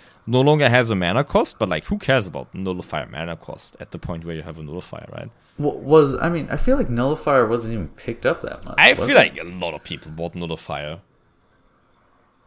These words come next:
Speaker 2: So, you, you, wait, you, you're saying they did buy
Speaker 1: Yeah,
Speaker 2: nullifier?
Speaker 1: yeah. I feel like I saw nullifier a lot in my games, honestly. Even when,
Speaker 2: Ah,
Speaker 1: like, you
Speaker 2: okay.
Speaker 1: don't really wanna purchase. The slow is so obnoxious.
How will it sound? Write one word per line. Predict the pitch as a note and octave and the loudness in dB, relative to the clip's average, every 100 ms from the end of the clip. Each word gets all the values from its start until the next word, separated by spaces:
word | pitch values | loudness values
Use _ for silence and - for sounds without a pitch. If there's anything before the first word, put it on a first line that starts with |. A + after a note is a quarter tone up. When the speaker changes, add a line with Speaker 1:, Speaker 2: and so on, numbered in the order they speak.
| _ | _
Speaker 2:
So, | - B2 | 0 4
you, | A2 A2 - | 4 4 -2
you, | F#2+ | 0
wait, | E2+ | 0
you, | - F#2+ - | -2 -8 -6
you're | G#2 | -6
saying | - G2 F2 D#2 | -2 -4 -4 -6
they | E2 D#2 _ | -8 -8 _
did | - E2 G2+ - - A2+ | -2 0 0 -4 -16 -14
buy | A2 A#2 | -6 2
Speaker 1:
Yeah, | G#3 A#2 | 6 6
Speaker 2:
nullifier? | F#2 - - | 2 -2 -4
Speaker 1:
yeah. | |
I | D#3+ | -4
feel | C4 | 2
like | B3 - | 2 6
I | G#3+ | 4
saw | - C#4 E3 | 4 4 4
nullifier | G2+ F#2 - D2+ C#2+ | 4 0 -2 -4 -4
a | |
lot | C2 E2 | -6 -6
in | F2+ | -6
my | E2 | -6
games, | D#2+ D#2+ - - | -6 -10 -10 -12
honestly. | - - - A#2 A#2+ _ _ _ _ _ _ | -12 -12 -12 -12 -14 _ _ _ _ _ _
Even | D#3 D#3+ E3+ | 6 6 6
when, | C3 A#2 | 6 6
Speaker 2:
Ah, | |
Speaker 1:
like, | G#2+ G2+ A2+ | 6 4 2
you | F#2+ | 0
Speaker 2:
okay. | G2+ | 2
Speaker 1:
don't | G2 F2+ F2+ | 0 -2 -8
really | F2+ F#2 | -6 -4
wanna | F#2+ F2 E2+ | -2 -2 0
purchase. | - D#2+ - D#3 | 0 0 -2 -2
The | - A#3+ | 2 2
slow | - F#2 E2+ F#2 F#2+ D2 | 2 -4 -2 0 0 -4
is | - | -8
so | - D2+ | -6 -6
obnoxious. | - D2 - - - - | -6 -12 -12 -14 -14 -14